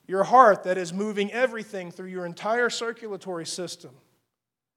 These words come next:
I mean, God is saying something specific here, that righteousness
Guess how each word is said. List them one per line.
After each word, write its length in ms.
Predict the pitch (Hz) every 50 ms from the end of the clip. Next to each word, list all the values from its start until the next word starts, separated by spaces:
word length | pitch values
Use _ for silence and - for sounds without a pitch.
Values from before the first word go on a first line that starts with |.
| _ _ _ _ _ _ _ _ _ -
I 40 | 190
mean, 200 | 214 208 196 180
God 340 | 156 196 196 220 254 277
is 80 | 262 220
saying 440 | - - - 247 254 262 269 254 233
something 420 | - - 220 220 220 - 208 196
specific 680 | - - - 202 180 - - - 269 262 - - 208 -
here, 200 | - 180 180 175
that 180 | 170 170 175 156 156
righteousness 840 | 151 175 190 220 254 - - 254 240 - - 190 180 170 160 -